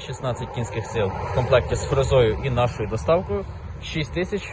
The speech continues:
п'ятсот умовних одиниць. Також у нас є інші варіанти японських міні-тракторів.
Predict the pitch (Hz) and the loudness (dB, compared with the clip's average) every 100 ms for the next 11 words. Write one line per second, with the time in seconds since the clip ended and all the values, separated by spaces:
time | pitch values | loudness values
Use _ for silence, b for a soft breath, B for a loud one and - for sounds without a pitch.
0 | - 131 - 151 151 135 123 127 127 120 | -2 -2 2 2 2 -2 0 0 -2 -4
1 | 98 85 - - - - - - - - | -4 -6 -10 -10 -10 -10 -8 -8 -8 -2
2 | 156 233 - 170 180 - 175 175 151 - | 6 6 6 4 4 4 0 2 -2 0
3 | 127 139 170 170 139 - - - - 135 | 2 4 4 2 -2 -4 -12 -10 -2 0
4 | 127 139 135 131 - 120 117 104 104 - | 2 -2 -2 -6 -4 -4 -2 -4 -6 -6
5 | 87 | -8